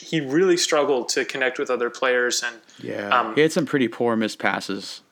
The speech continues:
Speaker 2: you know, that should have been fairly straightforward, I thought. It
Speaker 1: Um, uncharacteristic for him.
Speaker 2: Mm-hmm.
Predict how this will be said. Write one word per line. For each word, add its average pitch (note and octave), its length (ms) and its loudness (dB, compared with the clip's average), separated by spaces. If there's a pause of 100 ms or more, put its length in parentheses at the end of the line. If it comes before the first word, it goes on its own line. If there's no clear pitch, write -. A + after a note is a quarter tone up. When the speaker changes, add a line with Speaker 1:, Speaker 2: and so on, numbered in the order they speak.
(140)
Speaker 2:
you G#2 380 -4
know, G2 260 -2 (920)
that A2 200 0
should D3+ 180 2
have B2+ 120 0
been G#2+ 160 -2
fairly G#2+ 260 2
straightforward, G2+ 540 -4
I - 60 -8
thought. - 380 -6 (760)
It D3 240 -4 (140)
Speaker 1:
Um, B2+ 260 2 (460)
uncharacteristic F3+ 840 2
for A#2+ 120 -10
him. A#2+ 220 0
Speaker 2:
Mm-hmm. A2 240 -2